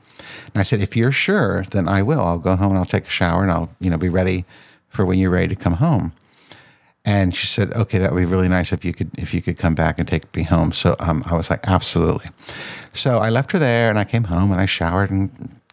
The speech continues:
got my clothes on. And then I was kinda just, like, waiting around. That was one of the days I was going to podcast, but I'm like, "I really don't wanna start a podcast and then have her call and say, 'Oh, yeah, I gotta go.'" So,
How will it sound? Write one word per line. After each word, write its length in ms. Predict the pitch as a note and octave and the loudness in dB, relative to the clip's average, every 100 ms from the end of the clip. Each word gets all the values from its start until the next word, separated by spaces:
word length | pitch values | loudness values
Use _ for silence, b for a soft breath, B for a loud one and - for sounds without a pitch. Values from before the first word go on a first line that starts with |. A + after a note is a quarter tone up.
| - | -8
got 100 | D2+ | -4
my 60 | G2+ | -2
clothes 300 | F2 F2+ - | 0 0 2
on. 140 | F2+ | 2
And 120 | F#2+ | 2
then 80 | A2+ | 2
I 80 | A#2 | 2
was 140 | F#2+ | 0
kinda 200 | - G2+ | 0 0
just, 220 | F#2 F2+ F#2+ | 0 0 -2
like, 140 | - | 0
waiting 260 | F#2 G2 F#2 | 0 2 2
around. 460 | E2+ G#2+ F2+ F2+ B B - | 2 2 2 0 B B -2
That 160 | C#3 | 0
was 120 | E3+ | 0
one 140 | B2 A2+ | 2 2
of 60 | |
the 60 | G2 | 2
days 200 | G2 G2 | 0 2
I 80 | F2 | 0
was 160 | F2 | 0
going 240 | - G2+ G#2 | 0 0 2
to 80 | F2+ | 0
podcast, 500 | F#2+ G#2 - E2 - | 0 0 0 -4 0
but 80 | |
I'm 60 | E2+ | 0
like, 160 | F2+ F2+ | 0 0
"I 40 | |
really 200 | A#2+ B2 | 0 2
don't 80 | F#2+ | 2
wanna 160 | G2 | 0
start 240 | F2 F#2+ F2 | 0 0 0
a 20 | |
podcast 520 | - G2+ - E2 - | 2 0 0 -4 -2
and 80 | F2+ | 0
then 180 | F2+ F2 B B B | 0 -4 B B B
have 160 | G2+ G2 | -2 -2
her 80 | |
call 320 | F2+ - G#2 F#2+ | -2 0 2 2
and 100 | D#2+ | 0
say, 200 | - - | -2 2
'Oh, 120 | G2+ | 2
yeah, 100 | F2+ | 2
I 20 | |
gotta 240 | E2 E2 | 0 -2
go.'" 360 | D#2+ A2 F2+ F2+ B B B B | 0 0 0 -2 B B B B
So, 580 | - - A#2 G2+ G2 F2+ | -8 -2 2 2 2 0